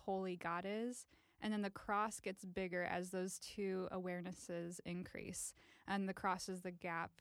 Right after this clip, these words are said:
and that's the gospel right there. Um, and so,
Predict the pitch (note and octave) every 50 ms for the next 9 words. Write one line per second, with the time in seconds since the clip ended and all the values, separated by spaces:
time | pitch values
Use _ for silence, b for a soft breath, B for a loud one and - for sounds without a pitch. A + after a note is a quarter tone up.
0 | - - F3+ F#3 F3+ F3 E3+ F3 - - F#3 F3 - E3 E3+ F3 - - F3+ F3
1 | F3 F3 E3+ - - F3 E3+ E3+ F3+ F3 B B B B B B B - - G3+
2 | G3 F#3 F3 F3 F3+ F#3 F#3+ - - _ _ _ _ _ _ _ _ _ - A3
3 | A3 A3 - - A#3 A3+ A3 A3 G#3+ G#3